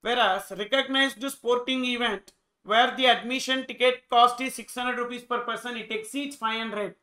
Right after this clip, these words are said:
So when it exceeds five hundred, it will be taxable. See, admission to certain events like award function, recognized sporting event, pageant, then, uh,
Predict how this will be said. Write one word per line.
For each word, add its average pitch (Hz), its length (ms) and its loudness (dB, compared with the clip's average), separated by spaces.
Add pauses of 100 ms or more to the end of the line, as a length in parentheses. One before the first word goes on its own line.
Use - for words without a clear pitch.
(240)
So - 140 -6
when 240 140 -2
it 233 120 -4
exceeds 277 400 -8
five 233 220 -4
hundred, 240 240 -4
it 240 160 -8
will 226 160 -8
be 233 100 -8
taxable. 202 460 -6 (380)
See, 208 440 -8
admission 254 680 -4
to 262 120 -6
certain 247 640 -4 (140)
events 226 680 -6
like 226 180 -2
award 233 340 6
function, 226 460 -2
recognized 226 460 -6
sporting 220 460 -8
event, 220 400 -6
pageant, 220 640 -4 (400)
then, 220 400 -2
uh, 196 320 2